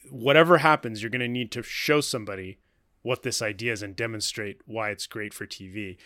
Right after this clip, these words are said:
And there's a whole lot of reasons, things, uh, boxes you have to check off for that. And I personally believe, my opinion is that things that are visual are better than words on a page, because there's a,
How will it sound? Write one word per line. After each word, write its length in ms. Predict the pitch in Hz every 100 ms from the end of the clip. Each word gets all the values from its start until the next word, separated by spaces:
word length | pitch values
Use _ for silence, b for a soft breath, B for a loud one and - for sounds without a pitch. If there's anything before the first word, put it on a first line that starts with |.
| b
And 140 | 120 117
there's 140 | 110
a 60 | 104
whole 720 | - - 190 190 185 180 175
lot 180 | 165 147
of 60 | 139
reasons, 640 | 135 120 120 110 - - -
things, 340 | 147 131 107 - - 120 139 139 -
uh, 240 | 123 107
boxes 400 | 113 143 - 127
you 20 |
have 100 | 131
to 60 | -
check 240 | - 135
off 200 | 139 131
for 40 | 135
that. 200 | 127 123 b b b -
And 160 | 127 - -
I 220 | 135 170
personally 600 | 170 156 156 - 175 175
believe, 500 | 175 180 196 202 _ _ _ -
my 340 | 113 131 151 - -
opinion 520 | 147 147 156 165 180 _ _
is 220 | - 131 113
that 300 | 127 123 _ _ _ _ _
things 380 | _ 160 160 143
that 100 | 151
are 100 | 147
visual 840 | 123 113 127 120 139 143 151 165 _ _ _ -
are 120 | 131
better 640 | 110 113 127 123 131 139 _ -
than 420 | 110 123 117 117
words 320 | 117 117 107
on 140 | 120 107
a 40 |
page, 640 | - 131 117 90 - - -
because 260 | 113 123
there's 180 | 110 104
a, 120 | 123